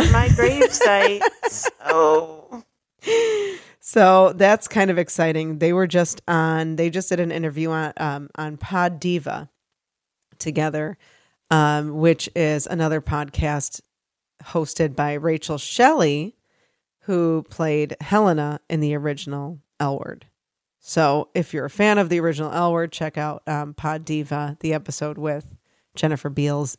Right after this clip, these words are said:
Speaker 2: and Laurel Holloman. Um, super interesting episode.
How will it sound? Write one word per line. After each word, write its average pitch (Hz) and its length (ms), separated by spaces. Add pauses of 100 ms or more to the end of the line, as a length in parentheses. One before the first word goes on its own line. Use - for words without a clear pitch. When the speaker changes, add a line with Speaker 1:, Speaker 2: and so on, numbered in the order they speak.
Speaker 2:
and 143 500 (220)
Laurel 151 420 (500)
Holloman. 147 460 (520)
Um, 156 280
super 202 320
interesting 147 680
episode. 160 640